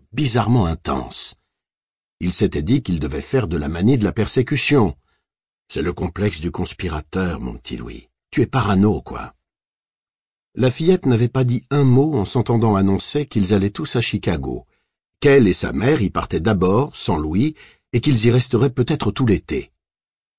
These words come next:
Elle s'était contentée d'avaler une nouvelle cuillerée de porridge, à base de coco beers, bien entendu. Son petit déjeuner terminé, elle était montée dans sa chambre en silence, et elle avait enfilé la robe et les chaussures que Rachel lui avait sorties.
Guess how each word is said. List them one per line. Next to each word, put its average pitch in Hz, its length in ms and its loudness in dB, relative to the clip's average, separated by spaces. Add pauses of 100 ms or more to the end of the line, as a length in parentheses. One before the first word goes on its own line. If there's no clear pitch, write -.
(240)
Elle 113 160 2
s'était - 300 -2
contentée 117 640 0
d'avaler 104 440 4
une 95 180 6
nouvelle 113 300 4
cuillerée 101 360 4
de 92 120 0
porridge, 65 580 -4 (260)
à 95 80 -2
base 98 220 -2
de 71 80 -6
coco 67 320 -4
beers, 78 340 -4
bien 80 180 -4
entendu. 62 580 -12 (920)
Son 143 160 2
petit 175 260 2
déjeuner 139 420 6
terminé, 110 600 4 (180)
elle 123 140 4
était 123 180 4
montée 135 300 4
dans 104 120 4
sa 87 180 -2
chambre 95 320 0
en 82 80 -2
silence, 110 580 -2 (460)
et 113 100 2
elle 117 120 4
avait 127 240 0
enfilé 135 380 0
la 101 160 0
robe 113 300 0
et 98 60 2
les 92 100 2
chaussures 127 520 -4
que - 100 -4
Rachel 110 400 0
lui 107 140 2
avait 92 160 0
sorties. 65 520 -10